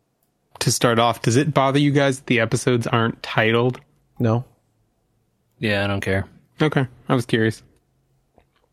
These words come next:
Speaker 2: I think
Speaker 3: I enjoy when episodes have little titles and it's, like, a fun little, like, reference to something or whatever, but I don't need it.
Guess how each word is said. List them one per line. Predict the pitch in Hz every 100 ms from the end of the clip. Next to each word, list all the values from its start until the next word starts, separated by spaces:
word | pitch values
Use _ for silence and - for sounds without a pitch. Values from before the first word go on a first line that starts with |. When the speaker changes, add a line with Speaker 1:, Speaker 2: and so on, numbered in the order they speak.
| _ _ _
Speaker 2:
I | -
think | 120 110 -
Speaker 3:
I | 151
enjoy | 180 156 - 117 123 123
when | 113 104 104 107 - _ _ _ _ -
episodes | 110 - 104 98
have | - 104 98
little | 107 104
titles | - 110 123 131
and | 107 98
it's, | 95 -
like, | 95 101
a |
fun | - 104 98
little, | 98 98 98 92 -
like, | 90 90 - _ _ -
reference | 101 - 110 -
to | 117
something | 117 120 123
or | 120
whatever, | 139 156 180 175 - _ _ _
but | - 95 - 269 320 _ _ _ _ -
I | 92
don't | 87
need | 92
it. | 98